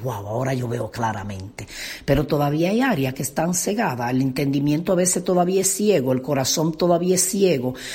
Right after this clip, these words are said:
Vamos a orar que el Señor ponga colirio en todo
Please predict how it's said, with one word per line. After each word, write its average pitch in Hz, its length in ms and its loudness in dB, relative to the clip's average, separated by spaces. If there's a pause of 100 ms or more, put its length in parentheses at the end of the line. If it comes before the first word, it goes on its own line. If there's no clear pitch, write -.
(180)
Vamos 175 480 2
a 190 120 2
orar 156 360 2
que 127 100 -2
el 117 40 2
Señor 131 340 0
ponga 175 320 0
colirio 120 580 0 (380)
en 135 420 0
todo 226 720 4